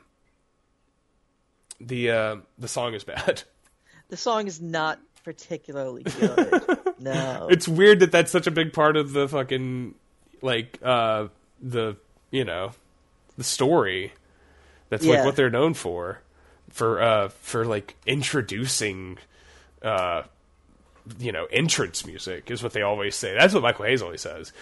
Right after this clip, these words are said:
Speaker 1: was, "We were the first people to have our own entrance music." That's, <laughs> that's what, that's what that story became eventually. Um,
Speaker 2: And it's like,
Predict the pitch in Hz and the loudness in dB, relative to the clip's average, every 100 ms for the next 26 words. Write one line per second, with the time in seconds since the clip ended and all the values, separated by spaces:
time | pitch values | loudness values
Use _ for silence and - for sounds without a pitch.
0 | - 120 151 180 - 123 - 139 127 120 | -10 2 8 8 8 0 0 -2 2 6
1 | 139 139 151 175 226 107 - 95 - - | 6 6 4 4 2 -2 -12 -16 -18 -20
2 | - - _ _ - _ - - 139 - | -20 -20 _ _ -20 _ -20 -4 -2 -2
3 | - - - - 170 170 170 139 117 151 | -8 -12 -12 2 6 8 6 2 4 2
4 | 165 135 127 - 131 113 117 110 - 95 | 2 -2 -2 -4 -4 -4 -4 -8 -10 -10
5 | 98 92 92 - - - - _ - - | -12 -18 -18 -18 -18 -18 -20 _ -20 -20
6 | - - - - - - 104 175 190 202 | -20 -20 -20 -20 -16 -8 -4 -2 0 0
7 | 185 208 196 180 - | 0 0 2 0 -6